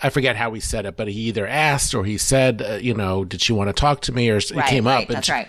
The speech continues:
Speaker 1: and Stephanie's like, "Nah, she was out of it." And I think that was, A, truthful, and B, the best answer Don could have heard that sort of let him off the hook for his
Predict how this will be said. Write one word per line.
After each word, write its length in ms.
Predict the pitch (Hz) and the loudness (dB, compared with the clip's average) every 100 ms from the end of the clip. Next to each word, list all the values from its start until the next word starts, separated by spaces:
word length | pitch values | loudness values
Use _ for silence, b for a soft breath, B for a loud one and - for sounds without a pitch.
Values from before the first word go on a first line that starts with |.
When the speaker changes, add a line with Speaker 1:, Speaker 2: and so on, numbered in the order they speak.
| - | -8
Speaker 1:
and 160 | 139 135 | -4 0
Stephanie's 440 | - 147 127 123 | 2 0 0 -2
like, 180 | 120 104 | -2 -4
"Nah, 180 | 110 113 | -2 -2
she 160 | - 113 | 0 0
was 160 | 101 | 0
out 220 | 98 101 | 0 0
of 60 | 98 | -2
it." 80 | 98 | 0
And 20 | |
I 80 | 117 | 0
think 200 | 143 113 | 0 0
that 180 | 120 110 | 0 0
was, 340 | 107 95 - b b b b b _ _ _ | -4 -4 -6 b b b b b _ _ _
A, 280 | 147 156 156 | 0 2 2
truthful, 640 | 123 - 156 - 104 123 - _ _ b b b _ | 0 2 2 0 -6 -6 -12 _ _ b b b _
and 320 | - 120 117 101 | -4 -2 -2 0
B, 440 | 131 127 120 139 _ _ _ _ _ - | 2 4 2 -2 _ _ _ _ _ -6
the 80 | |
best 360 | 101 117 104 - | 0 2 0 -2
answer 400 | 113 107 101 101 | -2 -2 0 0
Don 300 | 87 95 95 | 2 0 0
could 220 | 78 101 | -2 -4
have 120 | 80 | -4
heard 540 | - 139 95 78 76 - - _ _ _ _ _ _ _ - | -6 -4 -4 -4 -8 -12 -20 _ _ _ _ _ _ _ -4
that 200 | 98 - | -4 0
sort 220 | - 98 | 0 2
of 100 | 85 | 2
let 160 | 98 92 | 0 2
him 100 | 92 | 0
off 220 | 85 - | -2 -4
the 120 | 82 | -6
hook 260 | 92 85 - | -4 -6 -6
for 100 | 85 | -6
his 460 | 78 76 - - | -4 -6 -6 -8